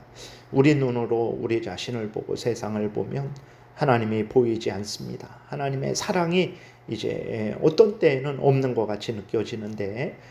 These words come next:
그때마다 항상 아가서를 통해서 이 귀한, 어, 연합이 이루어졌고 그 은혜를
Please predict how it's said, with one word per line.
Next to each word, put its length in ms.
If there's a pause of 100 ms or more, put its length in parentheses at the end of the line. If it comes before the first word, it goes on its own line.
(140)
그때마다 760
항상 600
아가서를 580
통해서 440 (460)
이 100
귀한, 720 (300)
어, 220
연합이 420
이루어졌고 880 (240)
그 140
은혜를 800